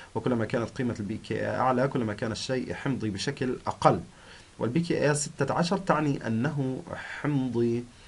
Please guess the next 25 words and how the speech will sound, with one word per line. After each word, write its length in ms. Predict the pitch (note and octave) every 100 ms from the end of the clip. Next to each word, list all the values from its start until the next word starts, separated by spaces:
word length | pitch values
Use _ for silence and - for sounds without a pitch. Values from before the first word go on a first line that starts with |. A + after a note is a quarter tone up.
| - - - -
آه، 240 | G#2+ G2+
حمضي 340 | F#2 C3+ A2
بشكل 300 | A2 - A#2+ -
أقل 240 | - F3+ F3
بكثير 520 | E3+ - - A#3 F3+
من 180 | A#2 A2+
شيء 300 | - - A2+
له 260 | A2+ A2
بي 80 | G2+
كي 180 | B2 G#2+
إيه، 380 | - G2+ G2+ G#2 - - - G2+
آه، 200 | G2+ F#2+
سالب 420 | - B2 G#2+ G2+ -
سبعة. 380 | - A2 D#2+ D#2 - - - - -
إذن 200 | A3+ A3
الإيثانول 640 | G#3 B3 G#3+ F3 C#3+ C#3+
يمكن 300 | D3+ F3 C#3
أن 220 | A#2 A#2
يعمل 420 | C#3+ B2+ B2 B2+ A#2+
كحمض، 680 | A#2 - C#3 A#2+ - A2 G#2+
آه، 320 | G#2 G2 G2+
هو 220 | G2 A#2
حمض 280 | - G3+ -
ضعيف 380 | A#2+ A#3 A#3+ B2+
نسبيا، 720 | A2+ - A#2+ C#3 G#2 G#2